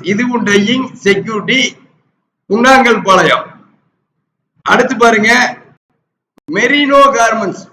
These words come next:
டிரைவர் பேட்ச் கேக்குறாங்க, சந்திராபுரம், இருபத்தி மூணாயிரம் சம்பளம். அடுத்து வேலன் பிரிக்ஸ்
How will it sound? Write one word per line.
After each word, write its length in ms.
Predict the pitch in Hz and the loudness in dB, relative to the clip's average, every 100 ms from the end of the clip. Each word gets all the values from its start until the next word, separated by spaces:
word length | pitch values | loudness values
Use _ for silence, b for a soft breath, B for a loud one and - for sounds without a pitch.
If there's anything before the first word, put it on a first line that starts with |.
| 139 | -8
டிரைவர் 380 | 196 233 220 190 | -4 -2 -2 -2
பேட்ச் 280 | 214 247 214 233 | -2 -2 -4 -4
கேக்குறாங்க, 420 | 226 208 196 202 240 185 | -4 -2 -4 -2 -6 -6
சந்திராபுரம், 640 | 180 196 220 208 190 214 220 185 | -8 -4 -2 -2 -2 -2 -4 -6
இருபத்தி 320 | 226 247 196 208 | -6 -8 -12 -8
மூணாயிரம் 440 | 190 185 185 156 147 | -6 -4 -4 -6 -10
சம்பளம். 340 | 147 131 - _ _ _ _ _ _ _ - | -10 -10 -12 _ _ _ _ _ _ _ -6
அடுத்து 340 | 202 262 262 208 | -4 -4 -10 -8
வேலன் 460 | 196 254 269 262 262 | -2 2 2 0 -4
பிரிக்ஸ் 300 | 208 202 - | -6 -6 -8